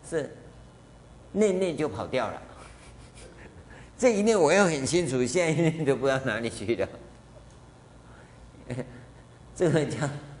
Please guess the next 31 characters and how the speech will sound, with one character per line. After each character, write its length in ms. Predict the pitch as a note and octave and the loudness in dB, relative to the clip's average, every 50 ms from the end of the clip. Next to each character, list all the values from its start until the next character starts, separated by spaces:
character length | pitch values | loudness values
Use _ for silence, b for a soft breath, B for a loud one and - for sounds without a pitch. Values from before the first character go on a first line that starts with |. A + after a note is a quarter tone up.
| - - - | -20 -14 -6
无 160 | - B2+ C#3+ E3 | -2 0 2 2
际 240 | D#3+ D#3 F#3+ F3 C#3 | 0 0 -4 -4 -2
攀 260 | A2+ C3 D3+ D3+ D#3+ | -2 -4 -4 -2 -2
缘 220 | D3 B2+ G#2 F#2+ F2+ | -2 -2 -2 -2 -4
嘛。 140 | F#2 F#2 - - - - - - - - - - | -6 -10 -10 -12 -16 -20 -20 -20 -20 -18 -6 0
无 160 | C3+ D#3+ F#3+ | 4 4 4
记 240 | F#3+ F#3+ A3+ G#3 E3+ | 4 2 -2 -2 0
就 160 | E3+ G#3+ G#3 | 2 2 2
大 260 | F#3 - A3 A3+ G#3+ | 2 2 2 2 2
脑 240 | F3+ D3+ B2+ B2+ C3+ | 2 0 0 -2 -2
锁 240 | A#2 - - A#2 F#2 | -2 -2 -2 -4 -4
不 120 | F2 A2+ | -4 -6
住， 300 | A#2 - E3 D#3 A#2+ F#2+ G#2+ D3+ C#3+ | -6 -4 -4 -6 -6 -6 -8 -12 -10
自 240 | - - A#3 A3 E3+ | -8 -4 -4 -4 -4
心 240 | C#3 - G#3 G3+ F#3 | -4 -4 -4 -2 -2
一 160 | D#3 D3+ D3 | -2 -4 -4
处 200 | - E3+ F#3+ F3 | -2 -2 -2 -2
你 200 | C#3 A#2+ C3 C3+ | -2 -2 -4 -4
锁， 220 | C3 - B2 A2 - - | -6 -8 -12 -12 -12 -14
锁 240 | - - - F#2 F2 | -12 -8 -6 -6 -6
不 140 | E2+ G#2 B2+ | -4 -4 -6
住， 220 | B2 - D#3+ C3 - B B B B | -4 -4 -6 -6 -6 B B B B
然 140 | - F#3 G#3+ | 0 2 2
后 80 | A3 | 2
很 260 | G3 E3+ E3 D3 C#3 B2+ | 0 -2 -4 -4 -2 0
容 220 | B2 C3+ F#3 A3 | 0 2 2 0
易 100 | G#3+ E3 | 0 -2
攀 220 | C3 B2+ E3 E3 | -2 -2 -4 -4
援 240 | E3 C#3+ A2+ G#2+ A2+ | -4 -4 -6 -6 -6
出 140 | F#2+ A#2 B2 | -8 -10 -10
去， 280 | G#2 B2 C3 G#2 - | -8 -6 -6 -6 -8